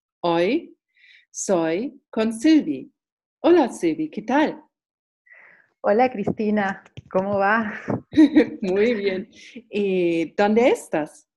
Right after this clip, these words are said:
Speaker 2: Bueno, en este momento me encuentro en Sydney, en Australia.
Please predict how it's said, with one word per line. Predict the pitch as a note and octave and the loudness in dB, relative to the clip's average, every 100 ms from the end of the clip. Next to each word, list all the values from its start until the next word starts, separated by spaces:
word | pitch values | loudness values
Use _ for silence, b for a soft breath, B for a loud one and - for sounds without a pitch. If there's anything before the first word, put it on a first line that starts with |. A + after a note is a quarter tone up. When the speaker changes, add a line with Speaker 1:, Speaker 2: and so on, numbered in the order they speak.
| _ _ _ _ _ _ _ _ _ _ | _ _ _ _ _ _ _ _ _ _
Speaker 2:
Bueno, | F3 F#3 F3+ | -2 -2 0
en | F#3 | -2
este | G#3+ D4 | 0 2
momento | B3+ A#3+ C4+ C#4 D#4+ E4 D#4 | 2 2 2 2 2 2 2
me | G#3 | -2
encuentro | F#3 A3 A3 A3 G#3+ G3+ | -2 -2 -2 0 2 4
en | F#3 F3+ | 2 -2
Sydney, | - A3+ A#3 B3+ D4 E4 F4 - | -4 -6 0 4 4 2 -2 -4
en | F3+ | -2
Australia. | D#3+ D#3+ - G3 G3+ B3 E4 F#4+ | -2 -2 -2 0 2 2 2 0